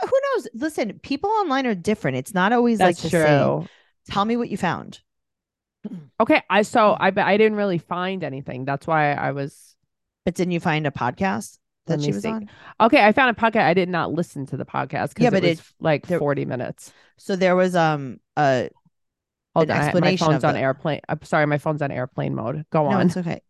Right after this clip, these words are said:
Speaker 1: Wasn't there an explanation of the podcast?
Speaker 2: Um, there was, of course, now I can't get to it, and it's making me sweat.
Speaker 1: No, it's fine.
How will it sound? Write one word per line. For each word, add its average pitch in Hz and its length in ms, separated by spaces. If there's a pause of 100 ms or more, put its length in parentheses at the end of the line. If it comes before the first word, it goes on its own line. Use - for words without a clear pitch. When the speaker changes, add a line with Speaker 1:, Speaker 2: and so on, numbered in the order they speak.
(220)
Speaker 1:
Wasn't 196 240
there 196 120
an 185 80
explanation 165 600
of 190 80
the 185 80
podcast? 247 640 (320)
Speaker 2:
Um, 180 520
there 190 280
was, 190 360
of - 220
course, 170 260
now 143 180
I 139 80
can't 165 280
get 285 220
to 196 180
it, 196 100
and 170 180
it's 156 200
making 175 340
me 196 140
sweat. 175 1300 (300)
Speaker 1:
No, 147 160
it's - 160
fine. - 360